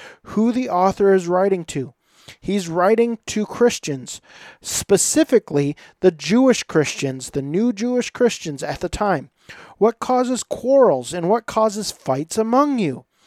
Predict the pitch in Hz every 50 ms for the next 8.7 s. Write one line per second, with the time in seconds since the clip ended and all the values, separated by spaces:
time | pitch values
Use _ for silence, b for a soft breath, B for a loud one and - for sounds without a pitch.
0 | b b b b b b - 185 175 160 170 165 - 156 143 147 175 196 170 196
1 | 156 135 147 147 175 240 247 - - - - - B B B B B B B -
2 | 156 - - - 147 131 - - - - 185 196 208 - - - 247 240 226 -
3 | - 170 151 143 147 147 - 147 135 143 151 170 185 202 214 202 170 - - 156
4 | 160 170 190 214 247 277 285 - b b b b b b b b 202 233 - _
5 | - - - 269 226 240 220 - - 214 214 214 - - - 120 - - - -
6 | - b b b b b b b - - 254 214 233 233 208 196 196 226 269 247
7 | - - 135 - - _ _ _ _ _ B B B B B B B B 214 -
8 | - 247 233 190 226 233 220 196 - 196 196 - -